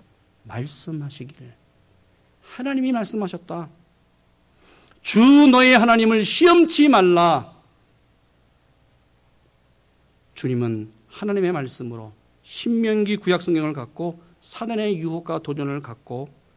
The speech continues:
그 사단을 이겼습니다. 오늘은 사단이 한 청년에게 다가와서 열 개의 병을 보여줬습니다.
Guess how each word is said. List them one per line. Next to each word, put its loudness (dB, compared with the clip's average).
그 -6
사단을 -8
이겼습니다. -14
오늘은 2
사단이 -4
한 -6
청년에게 -2
다가와서 -12
열 -4
개의 -4
병을 -10
보여줬습니다. -16